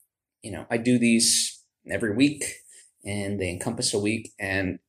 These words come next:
man, uh, sometimes there's just so much that can happen within a week, right? Sometimes a week can feel like a lifetime. Other times, uh,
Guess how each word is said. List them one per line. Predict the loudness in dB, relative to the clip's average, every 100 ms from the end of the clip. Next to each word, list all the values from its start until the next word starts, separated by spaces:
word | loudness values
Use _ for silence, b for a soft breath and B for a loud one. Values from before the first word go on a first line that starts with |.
| -6
man, | -2 -2 -6 -16 -20 _ _ _ _ _ _ -10
uh, | -6 -6 -8 -14 _ _ _ _ -2
sometimes | 0 0 2 2 2 2
there's | 2 4
just | 2 2
so | 2 0
much | 0 -2 -4 0
that | 0 0
can | -4 -6
happen | -4 -4 -2 0 0 0 _ _ _ _ _ -4
within | -4 4 4
a | 4
week, | 4 2 0 -8 -6
right? | -4
Sometimes | -4 -2 -2 0
a | 2
week | 2 2
can | -6 -2
feel | 0
like | 0 -2
a | 4
lifetime. | 6 6 2 -2 0
Other | 0 -2
times, | -2 -4 -4 -4 -6 -10 b b b b _ _ -12
uh, | -10